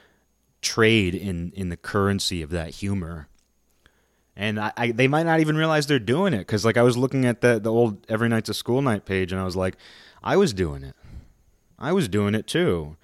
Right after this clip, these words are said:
And maybe, maybe that's why people liked me. You know, I mentioned before how, like, I, I feel like I was more socially popular when I was at my worst. And it's probably 'cause I was trading in nihilist humor.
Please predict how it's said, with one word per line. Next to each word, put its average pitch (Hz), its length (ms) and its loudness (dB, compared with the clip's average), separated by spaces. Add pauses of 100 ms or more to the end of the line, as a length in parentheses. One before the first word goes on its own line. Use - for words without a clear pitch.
(140)
And 98 80 -4
maybe, 143 200 6
maybe 139 200 6
that's 165 120 6
why 185 100 4
people 143 320 2
liked 131 320 0
me. 69 280 -12
You 90 80 -6
know, 92 80 0
I 98 40 0
mentioned 123 340 0
before 123 360 4
how, 104 140 4
like, 98 220 4
I, 90 100 0 (280)
I 92 60 -12
feel 123 140 4
like 113 160 4
I 104 80 4
was 98 240 2 (160)
more 110 260 2
socially 107 580 2
popular 98 600 0
when 90 120 -2
I 92 100 -2
was 87 100 -2
at 92 120 -2
my 92 140 -4
worst. 87 640 -4 (840)
And 87 80 -10
it's 90 80 -10
probably 120 280 4
'cause 104 120 0
I 104 60 4
was 98 120 0
trading 104 480 0
in 92 140 0
nihilist 92 540 0
humor. 78 400 -8